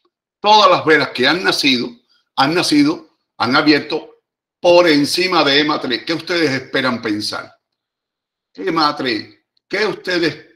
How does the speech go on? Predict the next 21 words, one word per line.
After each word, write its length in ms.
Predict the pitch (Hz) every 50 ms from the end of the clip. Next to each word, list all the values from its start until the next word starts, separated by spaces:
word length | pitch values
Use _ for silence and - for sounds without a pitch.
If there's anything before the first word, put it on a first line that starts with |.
| _
piensan? 880 | - 120 123 127 123 117 110 104 104 104 - - - - - - - _ _ _ _ _ _ _
Porque 300 | _ 113 117 113 - 160
hay 140 | 170 180 170
que 120 | - 160 147
preguntar 560 | - 127 120 120 120 117 - 139 127 - -
por 160 | 127 117 110
ella. 340 | 110 107 98 - - - - _ _ _ _ _ _ _ _ _ _ _ _
Ya 180 | - 117 156 156
se 200 | - - 175 147
sabe 360 | - - 190 175 170 160 139
que 100 | - 135
está 200 | 113 - - 147
en 160 | 147 135 135
un 80 | 139 139
rally. 400 | 127 131 120 104 92 - - - _ _ _ _ _ _ _ _ _ _ _
Hizo 360 | - 165 175 165 - - 165 147
hoy 420 | 143 135 131 131 151 - - - - _ _ _ _ _ _ _ _ _ _ _ _ _ _ _ _ _ _ _ _ _ _ _ _ _ _ _
un 180 | - 196 214
movimiento 800 | 208 202 190 190 185 180 180 180 180 170 156 - 151 135 - -
que 280 | - 127 127 147 185
es, 440 | 220 214 - - - - - _ _